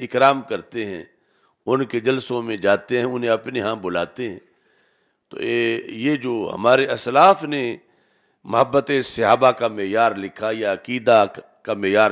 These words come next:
لکھا، اس کے مطابق یہ لوگ پورے نہیں اترتے۔ یہ تب اتریں گے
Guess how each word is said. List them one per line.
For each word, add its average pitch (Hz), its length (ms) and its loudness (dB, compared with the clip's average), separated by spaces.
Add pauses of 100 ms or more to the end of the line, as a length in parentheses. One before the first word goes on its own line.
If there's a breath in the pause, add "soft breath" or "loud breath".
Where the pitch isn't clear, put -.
لکھا، 98 220 -8
اس 185 220 -4
کے - 120 -12
مطابق 113 560 -6
یہ 120 200 -8
لوگ 101 360 -8
پورے 101 340 -6 (580 soft breath)
نہیں 156 240 -2
اترتے۔ 120 520 -6
یہ 127 200 -4 (140)
تب 170 220 4
اتریں 131 440 -2
گے 113 180 -2